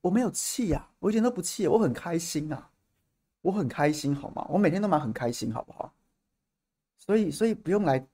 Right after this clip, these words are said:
不用来那个，来带这种风向。老粉都知道了，有很多新面孔就喜欢来这边留这种言，但很多老粉都知道，这就是我 style，我就是你知道，一下子一个，一个 feel 上来了，就喜欢，就喜欢，对，就喜欢演，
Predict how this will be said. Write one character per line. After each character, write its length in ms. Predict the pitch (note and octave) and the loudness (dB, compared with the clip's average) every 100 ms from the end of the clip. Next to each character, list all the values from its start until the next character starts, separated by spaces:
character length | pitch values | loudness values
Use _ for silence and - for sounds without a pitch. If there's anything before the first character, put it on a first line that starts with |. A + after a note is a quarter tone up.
| _ - | _ -4
不 80 | |
用 140 | D#3+ F#3+ | 0 2
来 160 | A#2+ | 2
那 160 | C3 D3+ | 2 0
个， 180 | B2 - _ | -2 -10 _
来 160 | - B2 | 0 0
带 220 | C3 D3+ | 2 2
这 80 | C#3 | 0
种 120 | - - | -6 -6
风 160 | A#2 C3 | -10 -10
向。 200 | - - - _ _ - | -8 -10 -10 _ _ 4
老 260 | C#3 G3 | 10 10
粉 240 | G#3 C#3+ A#2+ | 10 6 8
都 180 | D#3+ | 6
知 240 | E3 D3 C#3+ | 6 2 2
道 220 | C#3 - | 4 4
了， 80 | - | 4
有 80 | G3 | 4
很 80 | D3+ | 6
多 120 | F#3 | 4
新 200 | F#3 G3 | 2 0
面 200 | G3+ C#3+ | 2 0
孔 180 | B2 A2+ | 0 -2
就 80 | |
喜 140 | D3+ A#2+ | -2 0
欢 100 | C3+ | 2
来 160 | A2+ | 2
这 80 | A2+ | 2
边 140 | C3 B2+ | 0 0
留 100 | A2+ | 0
这 160 | - | -4
种 140 | A2 - | -8 -8
言， 120 | - - _ _ - | -10 -14 _ _ 6
但 120 | A3+ | 6
很 120 | F#3+ | 8
多 80 | F3+ | 6
老 200 | E3+ D3 | 6 6
粉 160 | C3+ A#2 | 4 2
都 100 | C3+ | 0
知 160 | C3 | 0
道， 180 | A#2 - D3 | 0 0 0
这 80 | |
就 80 | D#3 | 0
是 100 | D#3 | 0
我 160 | B2 A#2 | 0 -4
style， 520 | - B2+ - - - - - _ _ | 0 2 2 0 -6 -8 -8 _ _
我 100 | C#3 | 6
就 100 | G3+ | 8
是 140 | G3+ | 8
你 80 | F3 | 6
知 60 | F3+ | 8
道， 200 | D3+ - - _ | 8 4 -16 _
一 100 | D#3 | 0
下 200 | F3 D#3+ | 6 6
子 120 | B2+ G2+ _ _ - | 4 -6 _ _ 0
一 80 | |
个， 100 | E3 D#3 - | 4 4 4
一 40 | |
个 80 | E3 | 0
feel 300 | D3+ G3+ F3 | 2 2 4
上 180 | F#3+ C3 | 6 4
来 120 | - | 2
了， 100 | D#2 | -4
就 140 | - C#3+ | -4 -2
喜 120 | A2+ | 2
欢， 240 | B2+ C3+ | 2 4
就 140 | - D#3+ | 0 -2
喜 100 | A2 | 0
欢， 240 | B2 C3+ - | -2 -4 -2
对， 240 | B2 A#2 - _ - _ _ _ | -2 -2 -4 _ -20 _ _ _
就 80 | E3+ | -2
喜 140 | D3+ C3 | 4 6
欢 180 | C#3+ | 6
演， 180 | - - | 2 -4